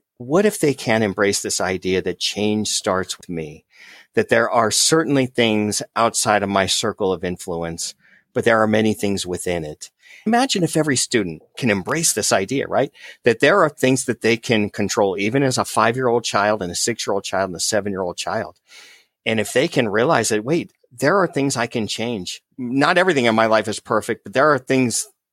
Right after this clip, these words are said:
that I can make better. And, uh, I mean, if you do that,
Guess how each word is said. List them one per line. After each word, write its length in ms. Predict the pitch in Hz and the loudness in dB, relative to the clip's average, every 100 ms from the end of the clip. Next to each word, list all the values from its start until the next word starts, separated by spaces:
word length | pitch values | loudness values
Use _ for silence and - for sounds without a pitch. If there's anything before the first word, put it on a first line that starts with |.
| _ _ - | _ _ -4
that 180 | 117 - | -4 -2
I 140 | 120 | -2
can 220 | 120 113 101 | -2 -4 -2
make 240 | 101 90 | -2 -2
better. 400 | 95 120 110 - _ _ _ _ _ _ - | 0 0 -2 -10 _ _ _ _ _ _ -6
And, 440 | 104 101 101 98 | 0 0 0 -2
uh, 60 | 104 | -2
I 80 | 127 | 0
mean, 180 | 131 127 | 2 2
if 140 | 120 | 2
you 100 | 143 | 0
do 200 | 151 135 | 0 2
that, 360 | 107 135 123 | 4 4 2